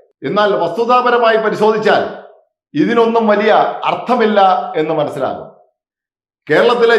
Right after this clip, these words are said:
ജനസ്വാധീനമുള്ള ശക്തമായി അടിത്തറയുള്ള രണ്ട് പ്രധാന പാർട്ടികൾ കോൺഗ്രസ് പാർട്ടിയും സി പി എം ആണ് എന്ന കാര്യത്തിൽ ആർക്കും ഒരു തർക്കവുമില്ല. അതുകൊണ്ട് തന്നെ വലിയ പാർട്ടിയാകുമ്പോൾ ഭാരവാഹികൾ അതിനനുസരിച്ച് കൂടുതലായി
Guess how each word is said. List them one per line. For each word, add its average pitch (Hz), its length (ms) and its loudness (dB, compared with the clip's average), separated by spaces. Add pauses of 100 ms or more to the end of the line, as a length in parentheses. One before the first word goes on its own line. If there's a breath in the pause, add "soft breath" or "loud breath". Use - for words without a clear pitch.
(140)
ജനസ്വാധീനമുള്ള 214 880 0 (140)
ശക്തമായി 208 500 0 (480)
അടിത്തറയുള്ള 202 560 2 (100)
രണ്ട് 185 240 -2
പ്രധാന 202 340 2 (280)
പാർട്ടികൾ 185 400 2 (420)
കോൺഗ്രസ് 208 400 0
പാർട്ടിയും 196 340 0 (480)
സി 214 220 -4
പി 247 120 -4
എം 226 160 0
ആണ് 190 160 2 (240)
എന്ന 185 180 -2
കാര്യത്തിൽ 180 340 0 (500)
ആർക്കും 185 300 -4 (160)
ഒരു 151 180 -2
തർക്കവുമില്ല. 151 500 -4 (520)
അതുകൊണ്ട് 233 340 2
തന്നെ 208 200 2 (440)
വലിയ 196 240 0 (120)
പാർട്ടിയാകുമ്പോൾ 208 760 2 (580)
ഭാരവാഹികൾ 214 680 2 (340)
അതിനനുസരിച്ച് 208 720 0 (200)
കൂടുതലായി 190 500 2